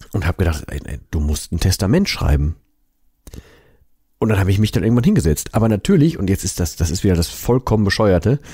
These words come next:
ich weiß, dass ich ein Problem hab. Ich weiß, was da für körperliche Dinge grad dran hängen. Ich weiß seit einem Monat, dass irgendwas richtig schief läuft im,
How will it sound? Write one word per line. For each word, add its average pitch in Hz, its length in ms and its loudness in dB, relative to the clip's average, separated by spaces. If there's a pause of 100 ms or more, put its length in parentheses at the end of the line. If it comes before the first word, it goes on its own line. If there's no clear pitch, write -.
(640)
ich 87 260 -2
weiß, 185 640 2 (280)
dass 135 160 0
ich 139 120 -2
ein 139 80 0
Problem 85 360 2
hab. - 260 -2 (400)
Ich - 160 -4
weiß, 147 320 0
was 131 140 0
da 123 100 -2
für 107 160 0
körperliche 117 520 2
Dinge 98 240 4
grad - 220 -2
dran 69 160 0
hängen. 82 380 -2
Ich 104 180 -6
weiß 123 260 2
seit 104 320 -2
einem 104 240 4
Monat, 123 420 4
dass 98 140 0
irgendwas 98 600 0
richtig 104 360 0
schief 82 240 -4
läuft 82 220 0
im, 85 220 -4